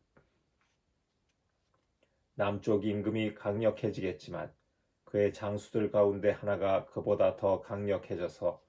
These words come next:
그의 영토보다 더 큰 영토를 통치할 것이다.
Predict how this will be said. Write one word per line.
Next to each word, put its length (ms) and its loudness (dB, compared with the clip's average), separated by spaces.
그의 380 2
영토보다 680 2
더 280 6
큰 260 -4
영토를 560 0
통치할 540 0
것이다. 480 -12